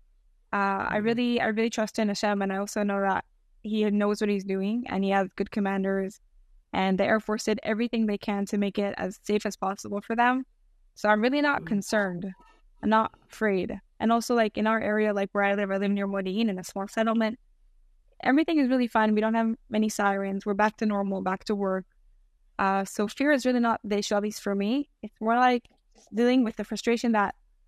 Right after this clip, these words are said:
Speaker 1: you can't do anything. And also, obviously, the longing, missing him. Um,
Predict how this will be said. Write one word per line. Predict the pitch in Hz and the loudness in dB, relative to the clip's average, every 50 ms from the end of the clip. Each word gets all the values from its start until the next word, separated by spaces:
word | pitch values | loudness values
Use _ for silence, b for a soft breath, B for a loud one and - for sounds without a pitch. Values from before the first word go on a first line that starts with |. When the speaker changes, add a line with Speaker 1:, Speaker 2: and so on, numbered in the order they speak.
| _ _ _ _ _ _ _ - | _ _ _ _ _ _ _ -8
Speaker 1:
you | 214 220 | -8 -4
can't | - - 254 240 240 - 233 208 | 0 2 2 2 2 0 -2 0
do | 233 240 233 | 0 2 2
anything. | 220 214 196 208 - - - - 220 _ _ _ _ - - - | 2 2 0 -4 -8 -10 -12 -12 -14 _ _ _ _ -10 -4 0
And | 220 226 | 2 4
also, | 226 214 247 226 | 4 4 2 2
obviously, | 214 226 208 233 214 - 233 208 | 2 2 2 0 -2 -2 -2 -2
the | 214 208 | 0 0
longing, | 208 214 208 208 208 202 202 196 | 2 2 2 2 2 0 -2 -2
missing | 202 202 202 - 208 202 | -2 -4 -4 -4 -4 -2
him. | 202 196 196 190 190 190 202 - _ - | -2 -2 -2 -2 -4 -6 -8 -10 _ -6
Um, | 196 190 185 185 180 180 185 185 196 | -4 -4 -2 -2 -2 -2 -4 -4 -4